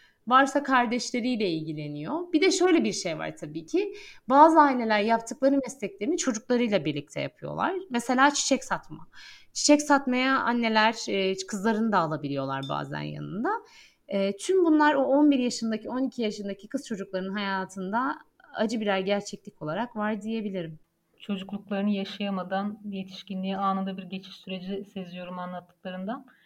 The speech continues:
Speaker 2: Ee, peki okula giden, e, roman çocuklar, k-,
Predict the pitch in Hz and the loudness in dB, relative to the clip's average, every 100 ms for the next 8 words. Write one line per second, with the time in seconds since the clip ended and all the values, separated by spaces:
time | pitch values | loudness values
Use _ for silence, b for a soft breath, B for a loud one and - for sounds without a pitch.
0 | b b b _ 202 190 190 190 - 302 | b b b _ -8 -6 -6 -6 -8 -8
1 | 254 214 208 269 285 269 262 254 254 214 | -4 -4 -4 -2 -2 2 4 4 4 0
2 | 202 202 220 233 240 233 - - - 202 | -2 0 2 4 4 2 -8 -20 -4 -4
3 | 190 190 196 180 185 220 196 - | -4 -2 0 2 0 -8 -14 -14